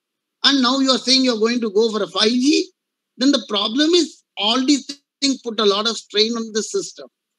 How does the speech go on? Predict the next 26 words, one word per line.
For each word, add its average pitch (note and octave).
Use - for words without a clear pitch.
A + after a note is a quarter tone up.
Another A#3
thing C#4
is C#4
teachers C#4
are C4
also C4
not A#3
yet A3+
used C4+
to B3+
this G#3
kind G#3
of G#3
online G3+
teaching D#3+
because B3
they B3
have C4
challenges. F3+
Many B3
teachers, A#3+
even A3
medical A#3
teachers, A3
I G3
do A3+